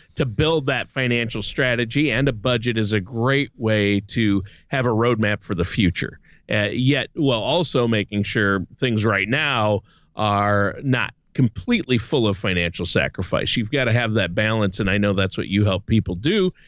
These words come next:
And if our listeners have questions, like you say,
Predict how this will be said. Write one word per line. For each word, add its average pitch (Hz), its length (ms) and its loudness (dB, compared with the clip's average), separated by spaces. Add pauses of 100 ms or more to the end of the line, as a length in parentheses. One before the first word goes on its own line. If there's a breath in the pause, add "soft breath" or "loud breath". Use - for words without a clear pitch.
(140)
And 165 140 0
if 147 120 -2
our 143 120 0
listeners 190 400 0
have 120 220 2
questions, 156 500 0
like 107 220 0
you 110 60 0
say, 156 460 0